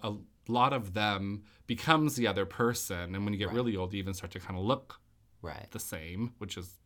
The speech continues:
Speaker 1: kinda odd, right? So when you've, your heart's been in sync with another person for so long, and then they pass, you know, you really can die of a broken heart, you know?
Speaker 2: I
Speaker 1: You're
Speaker 2: was gonna say, when they say, like, "It feels like a piece of me died,"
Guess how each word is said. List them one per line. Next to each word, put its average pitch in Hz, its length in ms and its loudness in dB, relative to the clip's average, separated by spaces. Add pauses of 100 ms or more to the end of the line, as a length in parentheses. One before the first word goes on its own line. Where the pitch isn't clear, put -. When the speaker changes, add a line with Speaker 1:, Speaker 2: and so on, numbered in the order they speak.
(100)
Speaker 1:
kinda 92 240 -8
odd, 104 440 -8 (540)
right? 113 280 2
So - 220 0
when 113 240 4
you've, 120 360 -2
your 117 140 4
heart's 127 320 -2
been 110 160 -4
in 101 100 -2
sync 127 360 -2
with 98 100 -2
another 98 200 0
person 120 420 -8
for - 100 -8
so 101 240 -4
long, 98 560 0 (560)
and 107 100 0
then 101 80 0
they 92 120 0
pass, 151 840 -4 (760)
you 113 120 0
know, 107 340 -2
you 131 160 2
really 139 240 2
can 139 360 -4
die 92 160 0
of 90 120 0
a 92 60 -2
broken 95 320 -4
heart, 92 440 -6
you 107 60 -6
know? 92 140 -6
Speaker 2:
I 98 40 -6
Speaker 1:
You're 104 120 -4
Speaker 2:
was 107 140 -4
gonna 117 180 -2
say, 101 340 -2
when 95 160 0
they 101 120 2
say, 98 280 -2
like, 90 240 -2
"It 92 100 -6
feels 92 200 -2
like 90 120 -4
a 90 40 -10
piece 90 280 -6
of 92 80 -4
me 92 120 -2
died," 92 360 -4